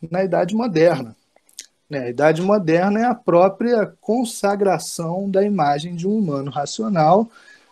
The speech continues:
né, desde um Descartes, com "eu penso, eu existo, eu sou feito à imagem e semelhança de Deus, por isso eu sou dotado da capacidade racional de entendimento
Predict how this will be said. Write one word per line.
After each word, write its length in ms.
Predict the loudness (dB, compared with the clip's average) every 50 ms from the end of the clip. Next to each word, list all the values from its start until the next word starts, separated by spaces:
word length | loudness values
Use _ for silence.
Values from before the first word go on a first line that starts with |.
| _ -6
né, 220 | -2 0 0 0 2
desde 360 | 2 4 4 4 4 2 0
um 100 | 0 4
Descartes, 840 | 4 2 2 2 2 4 4 6 6 4 2 -2 -10 -12 -14 -14 -10 -10
com 220 | -8 -8 -4 0
"eu 160 | 0 0 0
penso, 500 | 0 -4 -8 -6 -6 -6 -6 -8 -6 -2
eu 140 | 0 2 2
existo, 560 | 2 0 -2 -4 -4 -4 -4 -4 -6 -6 -6
eu 60 | -6 -4
sou 180 | -2 -4 -6
feito 340 | -4 0 2 2 2 4 2
à 40 | 0
imagem 360 | 2 4 4 2 2 2 -2
e 40 | -8
semelhança 600 | -8 -8 -2 0 0 0 0 -2 -4 -6 -8 -8
de 80 | -8
Deus, 320 | -8 -4 0 0 0 0 0
por 220 | _ -8 -6 -4
isso 240 | -2 -2 -2 -2 -4
eu 40 | -10
sou 180 | -10 -10 -4
dotado 500 | -2 -2 -2 -2 -4 0 0 0 0 0
da 80 | -6 -8
capacidade 800 | -6 -6 -6 -4 -4 -4 -4 -6 -10 -8 -4 -2 -2 -2 -2 -2
racional 580 | -6 -6 -6 -6 -6 -8 -6 -4 -2 -2 -2 -2
de 100 | -4 -8
entendimento 760 | -18 -10 -8 -6 -6 -6 -8 -10 -10 -10 -10 -12 -16 -18